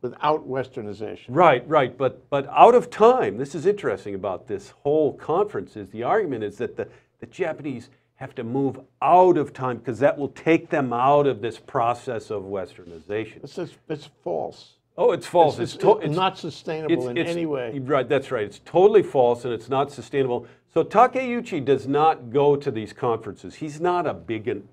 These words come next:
Speaker 2: big enough big shot to go to these conferences. But what he does is after the war, he goes back and looks at these conferences and critiques Japanese intellectuals' participation in these conferences.
Speaker 1: Mm.
Speaker 2: So what's really interesting about,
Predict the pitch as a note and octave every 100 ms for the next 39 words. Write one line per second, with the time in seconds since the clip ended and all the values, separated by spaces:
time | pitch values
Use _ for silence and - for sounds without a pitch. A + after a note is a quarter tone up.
0 | _ G#2+ C#3 C#3 B2 A2+ A2 G#2 A#2 A#2
1 | A#2+ A2 A2 G2+ A2 G#2+ G2 F#2+ - A2
2 | A2+ C#3+ - D#2+ - _ _ _ _ _
3 | _ C#3+ F#3 G#3 G#3+ A#3+ A3+ D#3+ C#3+ -
4 | E3 G3+ G#3+ G#3 F3 E3+ G#3 G3+ C3+ G#2
5 | A2 A2+ _ _ _ _ _ D#3+ D3+ C#3
6 | C#3 E3+ D#3+ D3+ B2+ D#3+ A3 - G3 -
7 | G2+ - F#2+ D#2+ F2+ D2 _ E2+ E2 _
8 | - B2+ A#2+ A#2+ - C#3 C#3+ - F#3+ F3
9 | - - - _ _ D#3 D3+ C#3+ C3 B2
10 | C3 C#3 B2 B2+ B2+ A#2 G#2 B2+ G#2+ C3+
11 | B2+ G#2+ A#2+ G#2+ G2 F2 E2 - F2+ B2
12 | C3+ A#2+ A2 - A#2+ F#2+ _ _ _ _
13 | _ D3+ D3+ E3+ A#3+ C#4 F#3+ E3+ G3+ C#3+
14 | A#2 - A2 G#2 A#2 A#2+ A#2+ A#2+